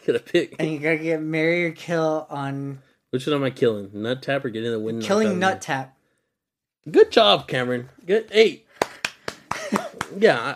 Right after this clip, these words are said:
Speaker 1: I, I hate getting nut tap, bro. Getting the wind knocked out of me, I've had it before. It sucks.
Speaker 2: It can feel good, though.
Speaker 1: It sucks.
Speaker 2: But
Speaker 1: No,
Speaker 2: it
Speaker 1: hold on. What?
Speaker 2: It can feel good.
Speaker 1: Okay,
Speaker 2: Get,
Speaker 1: masochist
Speaker 2: get
Speaker 1: over
Speaker 2: your
Speaker 1: here.
Speaker 2: little, get your little
Speaker 1: What?
Speaker 2: rush, just like,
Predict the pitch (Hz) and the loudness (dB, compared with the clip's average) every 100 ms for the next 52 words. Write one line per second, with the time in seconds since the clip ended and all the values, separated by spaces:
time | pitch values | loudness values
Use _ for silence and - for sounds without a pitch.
0 | - 185 190 202 143 120 113 110 - 107 | -4 -4 0 0 0 -6 -6 -8 -8 -8
1 | 107 117 123 139 208 233 131 156 175 170 | -4 -4 -2 -2 -2 -2 0 0 0 -2
2 | 175 175 170 175 160 135 120 - 117 113 | -4 -4 -4 -4 -6 -4 -8 -10 -8 -8
3 | _ _ - 185 - - 101 - 220 415 | _ _ -8 -6 -4 -6 -6 2 4 4
4 | 330 233 339 247 196 165 170 165 - - | 2 2 4 4 2 4 0 -2 -6 -8
5 | 85 - - 147 202 220 208 185 160 202 | -10 -14 -10 2 6 6 4 0 4 4
6 | 170 120 110 117 123 117 143 349 269 _ | 4 0 0 -4 -2 4 6 6 2 _
7 | _ - - - 220 220 214 170 214 233 | _ -20 -20 -2 0 2 0 4 6 6
8 | 175 170 165 - _ _ _ _ - 143 | 4 0 0 -6 _ _ _ _ -2 2
9 | 151 135 110 123 185 226 170 190 196 196 | 4 2 -2 -4 4 4 6 4 4 8
10 | 196 208 220 151 117 139 202 180 185 165 | 8 8 8 4 0 4 6 6 4 4
11 | 185 196 - 190 190 | 4 4 0 -2 -2